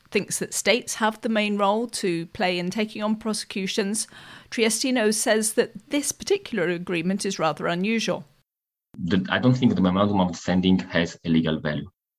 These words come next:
Speaker 1: So what does he actually mean by that? Well, I'm going to summarise and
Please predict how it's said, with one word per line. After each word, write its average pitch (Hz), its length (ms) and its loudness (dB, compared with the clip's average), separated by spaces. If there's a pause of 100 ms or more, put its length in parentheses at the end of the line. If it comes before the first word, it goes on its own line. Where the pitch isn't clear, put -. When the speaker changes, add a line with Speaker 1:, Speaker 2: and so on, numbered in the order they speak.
(260)
Speaker 1:
So 277 260 6
what 254 500 4
does 254 140 0
he 254 100 4
actually - 320 0
mean 226 240 2
by 180 140 4
that? 170 260 2 (220)
Well, 220 340 4
I'm 240 140 -2
going 277 200 0
to 233 120 -2
summarise 196 680 0
and 190 380 -4